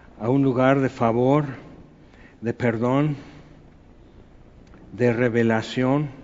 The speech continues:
delante de ti. Y pedimos, Señor, que así como tu palabra nos abre los ojos,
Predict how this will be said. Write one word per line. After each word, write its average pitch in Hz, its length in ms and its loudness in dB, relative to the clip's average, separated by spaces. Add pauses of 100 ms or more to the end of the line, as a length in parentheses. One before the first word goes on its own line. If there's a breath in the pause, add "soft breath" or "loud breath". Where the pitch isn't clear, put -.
delante 113 560 -4
de 107 140 -2
ti. 117 340 -4 (920 loud breath)
Y 135 80 -4
pedimos, 151 480 4
Señor, 123 400 -2
que 131 100 -2
así 123 240 -2
como 147 300 0
tu 139 180 -8
palabra 131 540 2
nos 120 400 -6 (280 loud breath)
abre 135 320 -2
los 123 260 -4
ojos, 139 480 -6